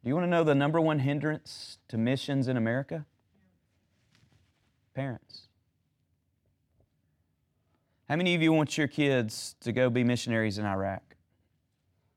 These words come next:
or in Syria or in Indonesia or in places where they kill Christians. How many of you want to send your kids out? We don't have a lot of people raising their hands for that, right? Why?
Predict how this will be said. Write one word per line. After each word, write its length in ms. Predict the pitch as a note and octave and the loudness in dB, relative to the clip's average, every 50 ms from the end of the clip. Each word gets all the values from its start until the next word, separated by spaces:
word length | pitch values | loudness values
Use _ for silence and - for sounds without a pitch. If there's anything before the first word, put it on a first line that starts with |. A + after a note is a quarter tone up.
| _ _ _ _ _ _ _ _ - | _ _ _ _ _ _ _ _ -10
or 120 | - G#2+ G#2+ | -6 -4 -2
in 100 | G#2+ G2+ | -2 -2
Syria 540 | - - A#2 A#2 G#2+ G#2+ G2+ F2+ F#2 F#2 - _ _ _ _ _ _ _ _ _ _ _ _ _ _ _ _ _ _ _ _ _ _ _ _ _ - A2 | -4 -2 -2 0 0 0 0 -2 -4 -8 -14 _ _ _ _ _ _ _ _ _ _ _ _ _ _ _ _ _ _ _ _ _ _ _ _ _ -8 -4
or 60 | G#2+ | -2
in 60 | G#2+ | -2
Indonesia 720 | A2 A2+ A2 A2+ A2 A2 A2 G#2+ G2+ - - G#2 G2 F#2+ F2+ - _ _ _ _ _ _ _ _ _ _ _ _ _ G#3 G3+ _ _ _ _ _ _ _ _ _ _ _ _ _ _ _ _ _ _ _ _ _ | 0 0 0 0 0 0 -2 -4 -6 -6 -6 -8 -8 -8 -10 -16 _ _ _ _ _ _ _ _ _ _ _ _ _ _ -20 _ _ _ _ _ _ _ _ _ _ _ _ _ _ _ _ _ _ _ _ _
or 160 | - A2+ A#2 A#2 | -4 0 0 0
in 80 | A2 | 0
places 480 | G#2 - B2 A#2 A#2+ - - A#2 G#2 G#2+ | 2 2 2 2 2 2 -2 -4 -2 0
where 120 | A#2 A2 | 0 0
they 100 | G#2+ G#2+ | 0 0
kill 180 | G#2 - A2+ G#2+ | -2 -2 -4 -4
Christians. 600 | - - - G#2+ F#2+ - - - F#2+ F#2 - - | -4 -4 -6 -6 -6 -6 -12 -12 -12 -12 -8 -4
How 100 | B2 A#2+ | -2 2
many 220 | B2 B2+ C3 B2+ | 2 4 4 2
of 100 | B2 A2 | 2 2
you 160 | A#2+ B2 A#2+ | 2 2 2
want 200 | A#2 A#2+ A#2 - | 2 0 -2 -4
to 40 | - | -6
send 240 | - - B2 A2+ A2 | -10 -6 -4 -2 -2
your 80 | G#2+ G2+ | -4 -4
kids 320 | - - G#2+ G2+ F2+ G#2+ | -6 -8 -8 -8 -6 -6
out? 240 | F#2+ F2+ F#2 - - _ _ _ _ _ _ _ _ _ _ _ _ _ _ _ _ _ _ _ _ _ _ _ _ _ _ _ _ _ _ _ _ _ _ _ _ _ _ _ _ _ _ _ _ _ _ _ _ _ _ - | -6 -8 -8 -10 -14 _ _ _ _ _ _ _ _ _ _ _ _ _ _ _ _ _ _ _ _ _ _ _ _ _ _ _ _ _ _ _ _ _ _ _ _ _ _ _ _ _ _ _ _ _ _ _ _ _ _ -10
We 100 | A2+ A#2+ | -4 -2
don't 160 | A#2+ B2 A#2+ | -2 0 2
have 140 | C3+ C3 A#2+ | 2 2 2
a 40 | A#2+ | 2
lot 200 | A#2 A#2 A#2 A#2 | 4 2 2 2
of 60 | A2 | 0
people 240 | - B2 - A#2 A2+ | -2 -4 -2 -2 -2
raising 240 | A2 A2 G#2 G#2+ A2 | -2 -2 -2 -4 -4
their 100 | A2 A#2 | -4 -4
hands 160 | A#2 A2+ G#2+ | -4 -4 -6
for 140 | - G2 F#2 | -6 -6 -4
that, 160 | - - - | -4 -4 -2
right? 280 | G2 G#2 A2 A#2+ - | -2 -2 -2 -4 -4
Why? 380 | - A#2 A2+ G#2+ G#2 G#2 G2+ | -4 -2 -2 -2 -2 -4 -8